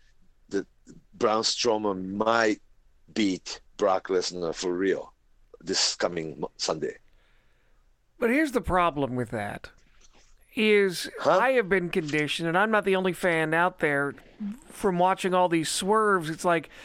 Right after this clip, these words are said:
Speaker 2: this is one of the things that makes you suspicious about Asuka winning the women's match tonight, and then Braun Strowman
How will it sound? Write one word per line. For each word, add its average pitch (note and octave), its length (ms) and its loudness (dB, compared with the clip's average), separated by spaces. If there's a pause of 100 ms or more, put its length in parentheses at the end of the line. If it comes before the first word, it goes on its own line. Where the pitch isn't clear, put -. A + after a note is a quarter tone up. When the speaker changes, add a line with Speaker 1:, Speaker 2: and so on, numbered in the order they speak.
(680)
Speaker 2:
this A3+ 200 0
is A#3+ 120 -2
one A#3+ 140 4
of G3 120 -2
the G3+ 60 0
things G#3+ 180 2
that F#3+ 60 -2
makes G3 220 0
you F#3+ 60 -2
suspicious G#3 600 0
about E3+ 200 2
Asuka F3+ 720 2
winning F#3 380 2
the F3 100 4
women's F#3 440 2
match C#3+ 340 0
tonight, C#3+ 380 0
and D3 120 0
then D#3 140 0
Braun E3 300 2
Strowman F3+ 560 2